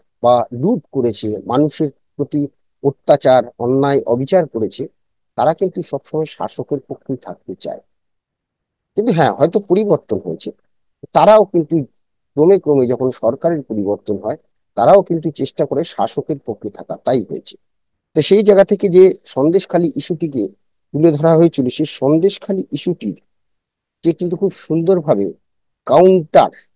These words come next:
পার্ট, অর্থাৎ কাউন্টার করেছে, প্ল্যানিং করে, একটা পরিকল্পনা করে কাউন্টার করেছে তৃণমূল কংগ্রেস, এবং যার জন্য কিন্তু সন্দেশখালীটা আজকে, আহ, আহ, পরাজিত হতে হয়েছে। শুধু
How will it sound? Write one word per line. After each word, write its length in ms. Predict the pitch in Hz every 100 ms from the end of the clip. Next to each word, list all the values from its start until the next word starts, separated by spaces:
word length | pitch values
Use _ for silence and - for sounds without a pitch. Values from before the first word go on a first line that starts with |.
| _ -
পার্ট, 220 | 117 - _ -
অর্থাৎ 200 | 156 - 135
কাউন্টার 400 | 151 185 175 170
করেছে, 320 | 151 113 104
প্ল্যানিং 400 | 139 139 156 202 185 -
করে, 140 | - - -
একটা 160 | 170 165 _ _ _ -
পরিকল্পনা 720 | 214 240 226 190 185 180 180 170
করে 140 | 170 -
কাউন্টার 320 | 127 131 151 147
করেছে 220 | 143 160 170
তৃণমূল 340 | 113 110 101 92
কংগ্রেস, 320 | 90 78 69 - - _ _
এবং 120 | 151 160 123
যার 140 | 135 131
জন্য 140 | 190 185 180
কিন্তু 200 | 160 175 - _ _ _
সন্দেশখালীটা 920 | - 135 156 175 180 - 175 160 160 156 -
আজকে, 240 | - 175 214 _ _ _ _ _ _
আহ, 320 | 110 113 113 110 -
আহ, 180 | 107 101 - 117
পরাজিত 400 | 143 156 147 151 135
হতে 160 | - 123
হয়েছে। 280 | 123 107 214 - _ _ _ -
শুধু 160 | 208